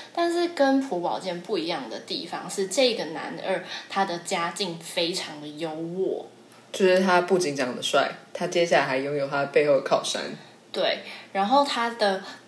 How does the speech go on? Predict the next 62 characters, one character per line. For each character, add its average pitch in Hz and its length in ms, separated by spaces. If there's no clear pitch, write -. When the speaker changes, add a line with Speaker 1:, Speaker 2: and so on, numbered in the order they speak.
Speaker 1:
妈 208 200
妈 202 280
都 196 180
会 202 160
很 175 380
努 175 220
力 202 180
的 165 160
帮 170 200
他 170 160
去 190 200
打 156 320
点， 165 340
不 190 80
管 180 180
是 175 160
去 180 200
跟 180 340
制 202 200
作 185 260
人 151 240
接 165 260
洽， 175 400
或 277 140
者 175 100
是 180 160
跟 185 300
导 151 280
演， 175 320
就 165 140
是， 170 260
呃， 151 340
保 170 180
持 180 200
良 175 260
好 190 240
的 - 100
关 170 380
系， 160 480
然 156 80
后 196 160
让 208 260
他 180 140
的 - 500
儿 175 300
子 180 260
这 170 140
个 185 120
男 151 300
二 180 220
在 180 160
选 170 300
角 - 180
的 - 100
时 - 160
候 165 200
可 175 120
以 165 100
更 220 200
容 147 180
易 170 140
的 165 80